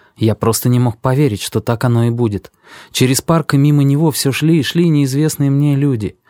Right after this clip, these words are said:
Прямо передо мной и немного справа, на той стороне улицы Парк-Роу, виднелось пятиэтажное здание «Нью-Йорк Таймс».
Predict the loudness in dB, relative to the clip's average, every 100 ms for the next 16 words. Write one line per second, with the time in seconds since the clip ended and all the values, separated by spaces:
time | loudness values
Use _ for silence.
0 | _ -20 _ 0 2 0 0 0 2 0
1 | 2 0 0 0 0 0 0 -2 -4 -2
2 | 0 0 0 -2 -2 -4 -2 -2 0 0
3 | -2 -4 -6 -2 -2 -2 -2 0 0 -4
4 | -18 -20 -4 0 2 2 0 -2 -6 -2
5 | -2 2 0 2 0 0 0 0 0 0
6 | 0 0 0 -2 -4 -2 -2 -2 -6